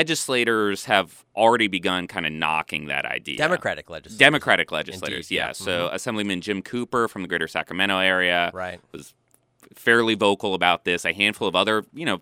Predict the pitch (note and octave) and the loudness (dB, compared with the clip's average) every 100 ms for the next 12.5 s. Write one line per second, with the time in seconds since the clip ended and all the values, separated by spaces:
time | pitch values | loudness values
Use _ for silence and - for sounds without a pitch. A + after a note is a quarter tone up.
0 | - - A#2+ D#3+ A#2+ G2 G2 F2 - C#2 | -4 2 4 4 0 0 0 -2 -6 -6
1 | D2+ F2+ G2 G2 - - C3 A2+ G2+ F#2+ | -4 -6 -6 -8 -8 -6 -6 -6 -8 -4
2 | G2+ C3 C3 B2+ A2+ G#2 G2 A2+ A2 A2 | 2 4 6 4 0 -4 -4 -4 -2 -4
3 | G2+ G#2 A#2 C3 B2 G2+ C3 D3+ D3+ C#3 | -4 -6 -2 0 0 6 6 6 2 -2
4 | C3 C#3 - C#3+ C#3 - - B2+ B2+ B2 | 0 0 2 2 2 0 -4 -2 0 0
5 | B2 C3 A2+ C#3 C3+ C3 A#2+ C#3+ B2+ A2+ | 0 -6 -6 -6 -6 -6 -6 -4 -4 -4
6 | - G#2 B2 - D#3 D3 D3+ B2 C3 C3+ | -4 -2 -2 0 0 0 -2 -6 -2 -2
7 | C#3+ C#3+ C#3+ C#3 C3+ B2+ - - C3+ C3+ | 0 -2 0 -2 -2 -8 -18 -10 -4 -4
8 | B2+ A#2 - C3 C3 - C#3 C3+ B2 B2+ | -4 -12 -8 -8 -8 -12 -12 -8 -6 -6
9 | C3+ G2+ C3+ C#3+ G#2 G#2 G2 _ G#2+ A#2+ | -6 -4 0 0 -2 -4 -8 _ -10 -6
10 | C3+ B2 B2 B2+ C3 B2+ B2+ B2+ A2+ - | -2 -2 -2 -6 -10 -8 -6 -6 -6 -2
11 | B2 B2 A#2 - _ - A#2+ B2+ C#3+ C3+ | 0 0 -4 -14 _ -2 0 0 0 2
12 | D#3+ D3 F3 E3 | 4 8 6 6